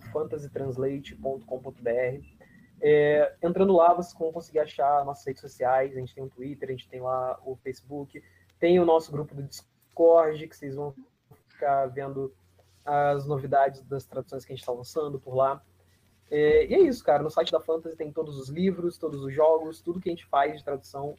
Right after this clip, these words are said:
é lançado lá pra baixar, pra ler online. Então, quem quiser, fica à vontade pra conhecer.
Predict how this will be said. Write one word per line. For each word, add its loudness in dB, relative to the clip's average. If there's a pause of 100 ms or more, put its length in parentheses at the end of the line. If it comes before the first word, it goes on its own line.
(120)
é 0
lançado -2
lá -2 (120)
pra -2
baixar, -2
pra -4
ler -4
online. -4 (380)
Então, -6
quem -10
quiser, -2
fica -12
à -6
vontade -8
pra -18
conhecer. -12